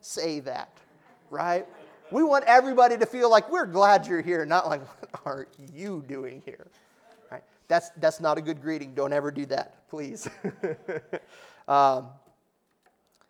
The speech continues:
but maybe, maybe there's times when we find ourselves trapped in sin. And maybe we don't literally ask ourselves the question, but the idea is the same. "What am I, what am I doing here?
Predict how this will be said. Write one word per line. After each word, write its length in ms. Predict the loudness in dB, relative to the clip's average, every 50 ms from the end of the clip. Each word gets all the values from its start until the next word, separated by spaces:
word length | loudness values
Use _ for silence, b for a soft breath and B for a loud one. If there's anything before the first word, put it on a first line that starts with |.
| _ _ _ _ _ _ _ _
but 160 | -4 -4 -2
maybe, 500 | 0 -2 -2 -2 -4 -10 -12 -14 -16 -20 _ _ _ _ _ _ _ _ _ _ _ _ _ _ -6
maybe 220 | -6 -6 -4 -2
there's 180 | -2 -2 -2 -2
times 260 | -4 -6 -6 -4 -6
when 120 | -8 -8
we 100 | -8 -8
find 240 | -6 -4 -4 -4 -2
ourselves 340 | -4 -6 -4 -6 -6 -8 -8
trapped 380 | -8 -6 -6 -6 -6 -8 -16
in 80 | -18 -16
sin. 420 | -16 -14 -12 -12 -12 -14 -16 -20 _ _ _ _ _ _ _ _ _ _ _ _ _ _ _ _ _ _ _ _
And 120 | -18 -12 -8
maybe 240 | -8 -6 -4 -4 -2
we 140 | -2 0
don't 220 | -2 -2 -4 -4 -4
literally 440 | -4 -4 -2 -2 -4 -4 -4 -2 -2
ask 260 | -2 -2 -2 -4 -8
ourselves 380 | -10 -10 -6 -6 -8 -8 -8
the 80 | -10 -16
question, 380 | -10 -8 -8 -8 -8 -12 -14 -14
but 100 | -14 -10
the 140 | -6 -6
idea 260 | -6 -6 -4 -6 -8 -8
is 100 | -8 -12
the 80 | -16
same. 380 | -16 -14 -14 -14 -14 -14 -16 -20 b b b b b b b b b b b b b b b _ -20 _ _ _ _ _ _ _ _ _ _
"What 220 | -20 -16 -12 -12 -12
am 80 | -12
I, 40 | -14 -16
what 180 | -14 -14 -14 -12
am 80 | -10
I 100 | -12 -12
doing 260 | -12 -12 -14 -14 -14
here? 220 | -16 -20 -20 -20